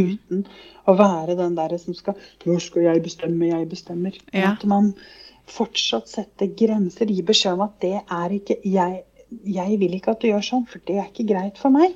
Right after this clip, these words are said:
Speaker 2: Mm.
Speaker 1: Ikke sant?
Speaker 2: Mm.
Speaker 1: Eller jeg vil ikke at du gjør sånn, for jeg liker ikke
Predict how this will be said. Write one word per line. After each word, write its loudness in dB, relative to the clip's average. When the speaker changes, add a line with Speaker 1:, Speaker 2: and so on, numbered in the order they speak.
Speaker 2:
Mm. 2
Speaker 1:
Ikke -6
sant? -2
Speaker 2:
Mm. 0
Speaker 1:
Eller 6
jeg 2
vil -2
ikke -4
at -6
du 0
gjør 0
sånn, -2
for -6
jeg -2
liker -6
ikke -4